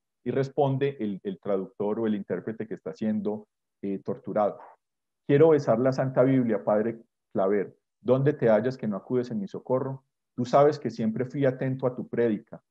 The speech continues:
Traduje fielmente palabra por palabra cuando me dictaste del cristiano al pula, del jelofe al cristiano.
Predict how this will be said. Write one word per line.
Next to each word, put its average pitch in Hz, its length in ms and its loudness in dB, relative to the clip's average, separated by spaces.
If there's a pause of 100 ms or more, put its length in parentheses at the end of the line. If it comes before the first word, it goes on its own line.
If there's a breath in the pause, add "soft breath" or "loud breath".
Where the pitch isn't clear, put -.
(380)
Traduje 131 420 2
fielmente 143 540 -2
palabra 107 460 2
por - 180 -4
palabra 113 440 2
cuando 107 240 -4
me 101 140 -2
dictaste 101 480 -4
del 113 140 -2
cristiano 101 460 -8
al 110 140 -6
pula, 98 380 -4
del 98 240 -6
jelofe 104 360 -6
al 110 120 -6
cristiano. 95 580 -12